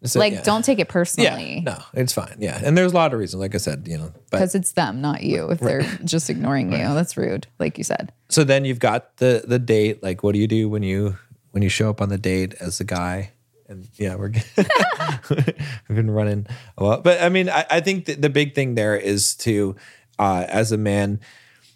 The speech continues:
Speaker 1: to keep it light and
Speaker 2: Mm-hmm.
Speaker 1: flirty and funny. Don't talk about serious stuff. I mean, yeah, you're gonna have a
Speaker 2: Right.
Speaker 1: little bit of, of questions about, but what, what,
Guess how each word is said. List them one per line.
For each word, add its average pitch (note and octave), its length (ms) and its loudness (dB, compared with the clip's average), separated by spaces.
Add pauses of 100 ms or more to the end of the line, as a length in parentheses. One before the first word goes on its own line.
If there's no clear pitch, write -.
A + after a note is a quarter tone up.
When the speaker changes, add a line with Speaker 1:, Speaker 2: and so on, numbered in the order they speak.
(160)
Speaker 1:
to B2 300 2 (280)
keep E3 280 2
it D3+ 140 0
light A#2 640 0 (360)
and B2+ 200 2
Speaker 2:
Mm-hmm. - 0 -
Speaker 1:
flirty G#2+ 800 0 (360)
and G#2+ 160 0
funny. G2+ 300 0
Don't B2 280 0
talk C#3 280 -4
about D#3 240 2
serious A#2 400 2
stuff. - 180 -2
I B2+ 60 2
mean, D3 160 2
yeah, D#3+ 100 4
you're D#3 160 2
gonna D#3 140 0
have D#3+ 140 0
a D#3 40 -2
Speaker 2:
Right. C#3+ 80 0
Speaker 1:
little C#3 200 4
bit C3 140 0
of, A#2+ 360 0
of A2+ 160 -2
questions A2 420 0
about, A2 280 2
but B2+ 200 2 (1600)
what, F#2 460 0
what, G2 280 0